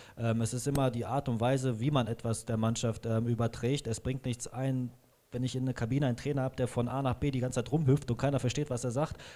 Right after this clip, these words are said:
da hab ich auch als Spieler auch nichts von, sondern ich möchte wirklich wissen, weil er vielleicht auch das Auge von außen anders hat, als wir Spieler mitten auf dem Spielfeld,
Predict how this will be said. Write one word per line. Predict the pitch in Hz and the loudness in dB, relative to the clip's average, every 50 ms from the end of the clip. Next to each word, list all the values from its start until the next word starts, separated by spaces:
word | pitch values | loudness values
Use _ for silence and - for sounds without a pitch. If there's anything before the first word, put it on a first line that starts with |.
| - - | -14 -6
da | 107 110 107 | -2 0 2
hab | 123 139 | 2 2
ich | 127 - - | 0 -2 -4
auch | 127 127 | -2 -2
als | 120 117 - | -2 -2 -2
Spieler | - - 139 143 - - | -2 0 0 0 2 2
auch | 123 139 - | 0 0 0
nichts | 156 131 113 - - | 0 -2 -4 -4 -4
von, | - 110 110 107 | -4 -2 0 0
sondern | 104 113 113 113 113 | 2 2 2 2 0
ich | 110 - | 0 0
möchte | 131 135 127 - 117 120 | 0 0 0 -2 -2 -4
wirklich | 135 - - 127 - - | -4 -4 -6 -6 -4 -2
wissen, | 143 139 - - 135 127 120 - - - - - - - | -4 -2 -2 -2 -4 -4 -4 -6 -10 -18 -20 -16 -8 -4
weil | 113 113 113 | -4 -2 0
er | 123 131 131 127 - - - | 0 0 0 0 -2 -4 -8
vielleicht | - - 123 127 127 - | -2 0 2 2 2 2
auch | 135 127 - | 2 0 0
das | - 113 - | 0 -2 -4
Auge | - - 127 139 147 139 131 | -4 -2 0 2 2 2 2
von | - 123 113 | 0 0 -2
außen | - 120 131 135 - - 120 - | 0 0 0 0 0 -2 -4 -4
anders | 139 131 139 139 131 - - 131 | -2 -2 0 0 0 0 0 -2
hat, | 131 - 127 | -2 0 -2
als | 123 120 117 - 127 | -4 -4 -4 -4 -2
wir | 127 131 | -2 -2
Spieler | - - - 139 135 131 123 123 | -2 -2 -2 0 2 2 2 2
mitten | 127 127 131 131 - 127 | 0 0 -2 -2 -2 -2
auf | 123 120 - | -2 -2 0
dem | 123 | -2
Spielfeld, | 107 - - 160 165 - 120 127 131 | -4 -2 -2 -2 0 2 2 2 2